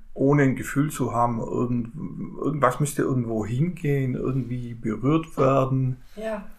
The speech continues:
Speaker 1: Oder es, äh, Abhängigkeiten dazu gibt, dass, dass
Speaker 2: Ja.
Speaker 1: was gegeben werden muss oder ich was im Nachhinein wieder geben wer-,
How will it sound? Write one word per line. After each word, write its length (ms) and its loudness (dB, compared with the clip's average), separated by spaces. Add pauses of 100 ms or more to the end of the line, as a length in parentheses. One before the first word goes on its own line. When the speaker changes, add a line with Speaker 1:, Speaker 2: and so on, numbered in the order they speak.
(360)
Speaker 1:
Oder 360 6
es, 320 -2
äh, 320 -12
Abhängigkeiten 1500 0
dazu 360 -6
gibt, 400 2
dass, 300 -2
dass 380 -8 (240)
Speaker 2:
Ja. 220 -6 (180)
Speaker 1:
was 400 2
gegeben 480 4
werden 380 6
muss 440 4
oder 260 0
ich 240 -4
was 320 4
im 300 -4
Nachhinein 500 2
wieder 140 -4
geben 720 -2
wer-, 320 0